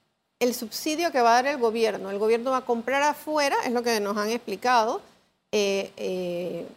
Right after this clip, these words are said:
y va a vendérselo al que lo distribuye aquí en Panamá con un margen de, eh, disminución de, de valor,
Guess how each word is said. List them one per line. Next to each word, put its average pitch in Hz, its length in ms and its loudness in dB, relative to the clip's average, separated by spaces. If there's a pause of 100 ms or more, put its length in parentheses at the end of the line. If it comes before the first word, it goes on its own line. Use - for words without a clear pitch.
y 262 120 2
va 269 120 4
a 277 40 0
vendérselo 247 800 -2 (640)
al 214 160 0
que 214 120 -2
lo 202 300 -2
distribuye 240 840 -2
aquí 202 240 -2
en 226 100 -4
Panamá 262 460 -6 (360)
con 233 180 2
un 254 320 0
margen 285 560 -2 (400)
de, 233 440 0
eh, 180 500 -4 (300)
disminución 214 760 -4
de, 208 480 -2
de 175 120 -6
valor, 262 480 2